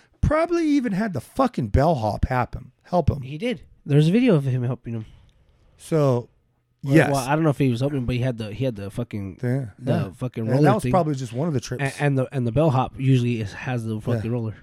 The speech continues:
Speaker 2: So yeah.
Speaker 1: Yeah. So, yeah, I blame the hospital for that, or the, the hotel for that.
Speaker 2: Hotel, yeah.
Speaker 1: I don't blame the, I don't blame the concert people or whoever put
Speaker 2: Well,
Speaker 1: it
Speaker 2: I mean,
Speaker 1: on.
Speaker 2: and, and that's why, like, with the people with this situation,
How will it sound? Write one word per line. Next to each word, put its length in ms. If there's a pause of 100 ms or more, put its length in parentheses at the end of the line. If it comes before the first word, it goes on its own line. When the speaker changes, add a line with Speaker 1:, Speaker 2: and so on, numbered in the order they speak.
(140)
Speaker 2:
So 260
yeah. 120 (100)
Speaker 1:
Yeah. 280 (440)
So, 420 (560)
yeah, 280
I 120
blame 220
the 60
hospital 340
for 140
that, 180
or 180
the, 200
the 100
hotel 280
for 120
that. 160
Speaker 2:
Hotel, 220
yeah. 280
Speaker 1:
I 100
don't 120
blame 220
the, 140
I 40
don't 160
blame 200
the 160
concert 600 (560)
people 300
or 300
whoever 360
put 160
Speaker 2:
Well, 80
Speaker 1:
it 40
Speaker 2:
I 40
mean, 100
Speaker 1:
on. 60
Speaker 2:
and, 140
and 120
that's 160
why, 120
like, 160
with 100
the 60
people 260
with 140
this 160
situation, 580